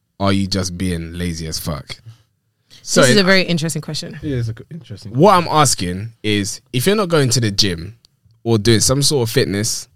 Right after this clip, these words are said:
Speaker 3: Yeah.
Speaker 1: or looking hench, slim,
Speaker 3: Which is basically
Speaker 1: toned.
Speaker 3: the thing, right? Right.
Speaker 1: Yes.
Speaker 3: Like, everyone's going to
Speaker 1: Are
Speaker 3: the
Speaker 1: you
Speaker 3: gym,
Speaker 1: being
Speaker 3: right?
Speaker 1: lazy? Now, I wanna get your thoughts on this.
Speaker 2: I think that, um, I'm a really good example for this question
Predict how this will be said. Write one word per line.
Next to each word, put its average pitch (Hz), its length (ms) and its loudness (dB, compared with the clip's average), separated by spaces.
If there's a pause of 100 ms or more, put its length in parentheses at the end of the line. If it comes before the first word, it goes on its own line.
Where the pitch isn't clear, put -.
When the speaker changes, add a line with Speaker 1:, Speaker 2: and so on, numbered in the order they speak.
(140)
Speaker 3:
Yeah. 95 200 -16 (200)
Speaker 1:
or 107 340 6
looking 123 360 4
hench, 104 480 -2 (100)
slim, 104 800 0
Speaker 3:
Which 127 160 -6
is 117 80 -6
basically 123 480 6
Speaker 1:
toned. 104 120 2
Speaker 3:
the 123 40 0
thing, 117 340 0
right? 120 280 -6
Right. 110 160 -2
Speaker 1:
Yes. 110 260 6
Speaker 3:
Like, 123 100 2
everyone's 113 220 -4
going 110 140 -8
to 120 60 0
Speaker 1:
Are 131 60 4
Speaker 3:
the 139 60 4
Speaker 1:
you 165 100 4
Speaker 3:
gym, 151 60 2
Speaker 1:
being 151 260 4
Speaker 3:
right? 139 60 2
Speaker 1:
lazy? 113 540 2 (760)
Now, 120 360 2 (600)
I 120 100 2
wanna 131 180 4
get 120 120 4
your 113 120 4
thoughts 123 260 -4
on 87 120 -8
this. - 280 -12 (160)
Speaker 2:
I 208 220 4
think 202 480 -2
that, 170 400 2
um, 160 560 2 (920)
I'm 180 200 2
a 175 80 4
really 175 180 4
good 156 140 0
example 160 640 0
for 156 180 0
this 151 220 4
question 160 600 2